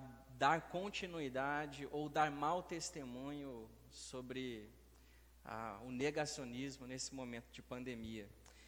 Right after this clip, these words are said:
E por que amar os diferentes quando se trata sobre igreja? Quando a gente pensa sobre a importância da igreja, sobre quem amar, sobre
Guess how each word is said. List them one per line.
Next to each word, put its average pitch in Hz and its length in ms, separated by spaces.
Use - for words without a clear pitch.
E 208 100
por 277 200
que 254 360
amar 214 340
os 185 140
diferentes 196 840
quando 160 260
se 156 180
trata 151 380
sobre 151 320
igreja? 127 760
Quando 135 160
a 135 60
gente 147 180
pensa 151 340
sobre 143 280
a - 20
importância 147 720
da 135 120
igreja, 127 600
sobre 139 340
quem 165 280
amar, 131 560
sobre 139 640